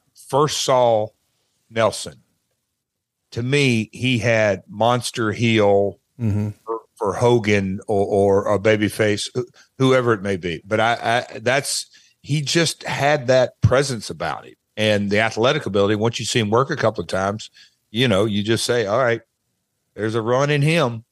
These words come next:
Speaker 1: Get, get the right creation, get the right gimmick. You know, at that time, that, that's when there were so many characters that were prevalent that had had that late eighties run. And it's like, "I put a good character on him, whether it's W C W or W W F,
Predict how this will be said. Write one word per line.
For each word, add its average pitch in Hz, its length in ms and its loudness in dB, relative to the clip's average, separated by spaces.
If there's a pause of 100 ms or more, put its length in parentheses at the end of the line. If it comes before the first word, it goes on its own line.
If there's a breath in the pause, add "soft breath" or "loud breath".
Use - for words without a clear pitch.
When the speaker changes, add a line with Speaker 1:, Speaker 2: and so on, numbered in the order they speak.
(400)
Speaker 1:
Get, 110 260 -4
get 117 160 -2
the - 80 -6
right 113 260 2
creation, 127 520 0
get 113 160 -4
the 95 80 -6
right 107 280 0
gimmick. 117 380 0
You 117 60 0
know, 110 60 2
at 98 80 -2
that 139 200 0
time, 110 380 0
that, 110 240 0
that's 113 260 -2
when 104 400 -2 (800)
there 120 120 0
were 107 100 -2
so 147 320 2
many 127 260 0
characters 92 560 -2
that 101 120 -2
were 92 120 -8
prevalent 95 500 0
that 101 140 0
had 90 120 -6
had 107 240 -2
that 101 200 2
late 104 240 0
eighties 98 380 -2
run. 107 360 2
And 95 200 -10
it's - 100 -8
like, 92 220 -2
"I 107 160 0
put 117 260 0
a 110 60 -2
good 120 180 0
character 127 460 2
on 123 140 2
him, 131 280 0
whether 107 200 0
it's 92 120 -8
W 113 240 -2
C - 160 -6
W 113 340 0
or 104 40 -2
W 104 260 -2
W 107 240 0
F, 117 260 0